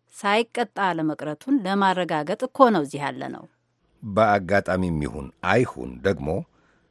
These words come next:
Speaker 2: ትናንት የሀገሪቱ ፕሬዝደንት ኡሁሩ ኬንያታ ሀገራቸው ዛሬ የምትገኝበትን ሁኔታ የሚያብራራ State of the Nation ሪፖርት የያዘ ንግግር ለሕዝባቸው አድርገዋል።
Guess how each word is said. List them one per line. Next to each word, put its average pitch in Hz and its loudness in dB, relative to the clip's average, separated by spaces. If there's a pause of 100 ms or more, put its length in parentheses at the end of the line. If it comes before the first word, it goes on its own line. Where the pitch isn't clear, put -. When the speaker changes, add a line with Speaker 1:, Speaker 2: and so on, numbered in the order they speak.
(140)
Speaker 2:
ትናንት 151 2
የሀገሪቱ 107 0
ፕሬዝደንት 80 -4
ኡሁሩ - -10 (120)
ኬንያታ 90 -2 (540)
ሀገራቸው 107 0 (500)
ዛሬ 98 4
የምትገኝበትን 82 -4
ሁኔታ 78 -8 (140)
የሚያብራራ 78 -4 (540)
State - -12
of 73 -14
the 71 -8
Nation 80 -4 (200)
ሪፖርት 123 -4
የያዘ 82 -6
ንግግር 123 -2 (560)
ለሕዝባቸው 92 -4
አድርገዋል። 65 -8